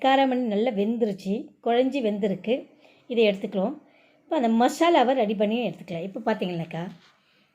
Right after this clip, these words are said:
வடச்சட்டியில எண்ணெயை ஊத்திட்டு, நல்லா எண்ணெய் காஞ்சதுமே அரைச்சி எடுத்த அந்த மசாலா,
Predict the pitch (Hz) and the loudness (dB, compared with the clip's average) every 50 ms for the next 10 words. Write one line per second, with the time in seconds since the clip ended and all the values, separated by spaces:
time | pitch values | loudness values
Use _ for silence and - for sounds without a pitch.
0 | _ _ - 208 240 285 277 277 349 285 294 269 254 233 208 196 202 226 262 254 | _ _ 0 2 2 2 4 2 2 2 2 2 2 2 2 2 0 0 0 -2
1 | 214 175 170 - 175 165 180 170 170 170 175 175 - - 220 208 240 277 302 311 | -2 -4 -6 -8 -10 -6 -4 -2 -2 -2 -4 -6 -10 -8 -4 -2 0 0 2 2
2 | 262 214 208 233 277 302 320 311 - 214 202 196 214 202 208 190 185 165 165 170 | 4 2 4 2 2 2 0 -2 -2 -2 0 0 0 -2 -2 -2 -2 -4 -6 -6
3 | 170 170 170 - 196 202 226 262 311 311 311 - - 302 240 202 190 208 196 196 | -8 -8 -10 -6 -2 -2 0 0 0 -2 -2 -2 0 2 2 2 2 -2 -4 -4
4 | - 175 170 180 180 - - 208 196 190 185 185 190 202 196 - 262 233 233 208 | -4 -4 -4 -4 -6 -8 -6 -4 -2 -2 -2 -2 -2 -2 0 2 2 2 2 0
5 | 165 | 0